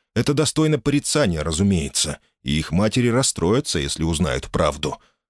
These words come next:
Но вы боитесь большего, нежели простое неодобрение, равно как и мистер Уичкотт.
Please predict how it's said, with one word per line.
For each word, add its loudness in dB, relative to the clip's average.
Но 0
вы 2
боитесь 0
большего, 0
нежели -2
простое 0
неодобрение, 0
равно 2
как -2
и 4
мистер 2
Уичкотт. 0